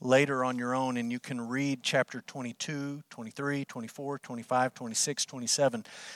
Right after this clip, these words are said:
David is giving instruction about how to structure corporate worship in Israel.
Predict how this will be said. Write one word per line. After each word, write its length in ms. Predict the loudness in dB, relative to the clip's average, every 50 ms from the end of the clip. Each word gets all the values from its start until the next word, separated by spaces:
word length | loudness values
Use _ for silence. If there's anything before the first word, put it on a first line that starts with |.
| -16 0
David 320 | 4 4 4 6 4 2 2
is 140 | 2 2 2
giving 320 | 0 0 0 0 0 0
instruction 1000 | -2 0 0 0 0 -2 -2 0 4 4 4 4 4 2 0 0 0 -2 -2 -4
about 380 | -4 2 6 6 6 6 4
how 380 | 0 -2 2 4 4 4 4 2 -2 -6
to 400 | -6 -6 -4 -4 -6 -6 -8 -10 _ _ _ _ _ _ _
structure 1200 | -6 -2 0 0 0 0 -2 -4 2 6 6 6 6 6 2 0 0 -2 -2 -6 -8 -10 -12 -14 _ _ _ _ _ _ _ _ _ _ _ _ _
corporate 540 | -6 0 2 2 2 2 0 -2 -2 -2 -4
worship 720 | -4 -2 0 2 2 2 0 0 -2 -4 -6 -8 _ -14 -20 _ _ _ _ _ _ _ _
in 160 | -4 0 2
Israel. 440 | 4 4 4 2 -2 -6 -8 -8 -12